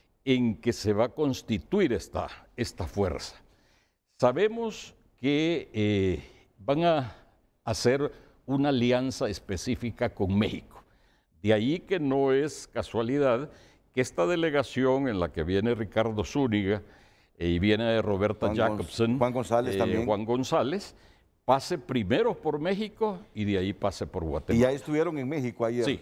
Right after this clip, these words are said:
Speaker 1: así
Speaker 2: Ahí
Speaker 1: es.
Speaker 2: ofrecieron la conferencia y hoy están viajando a Guatemala.
Speaker 1: Precisamente porque quieren que México también agarre un rol protagónico en lo económico,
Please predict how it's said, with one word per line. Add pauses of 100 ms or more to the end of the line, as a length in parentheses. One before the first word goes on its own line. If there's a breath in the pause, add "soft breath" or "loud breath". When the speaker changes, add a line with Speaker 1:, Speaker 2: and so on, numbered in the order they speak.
(140)
Speaker 1:
así
Speaker 2:
Ahí
Speaker 1:
es.
Speaker 2:
ofrecieron
la
conferencia
y
hoy
están
viajando
a
Guatemala. (100)
Speaker 1:
Precisamente
porque
quieren
que (540 loud breath)
México
también
agarre
un
rol
protagónico (640 soft breath)
en
lo
económico,